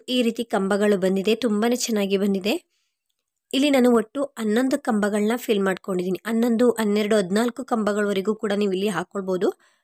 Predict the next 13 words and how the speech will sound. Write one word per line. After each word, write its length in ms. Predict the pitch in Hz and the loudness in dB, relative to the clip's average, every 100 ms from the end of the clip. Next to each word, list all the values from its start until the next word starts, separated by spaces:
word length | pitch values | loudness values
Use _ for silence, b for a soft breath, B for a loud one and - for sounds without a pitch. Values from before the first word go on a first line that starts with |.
| _ | _
ನಾನು 200 | 247 240 | -2 0
ಹನ್ನೊಂದು 400 | 254 220 254 254 | 2 0 0 -2
ಕಂಬನ 320 | 277 247 220 208 | -2 0 2 0
ಹಾಕ್ಕೊಂಡಿದ್ದೀನಿ. 600 | 190 202 - 202 196 202 | 0 -4 -4 -2 0 0
So 300 | 202 220 196 | 0 0 0
ಅದನ್ನ 220 | 196 190 233 | 0 -2 -4
ಸ್ಟ್ರೈಟ್ 400 | 294 - 220 220 | -6 -4 -4 -2
ಆಗಿ 100 | 233 | -2
ಇಟ್ಕೊಂಡು 380 | 214 - 202 196 | -4 -2 0 2
ಎಲ್ಲಿಗೆ 300 | 277 226 196 | 2 0 0
ಬರುತ್ತೋ 280 | 208 208 202 | -4 -4 -4
ಅಲ್ಲಿಗೆ 260 | 180 180 | -4 -4
ನೋಡ್ಕೊಂಡು 500 | 185 180 - 190 185 | -4 -6 -8 -8 -4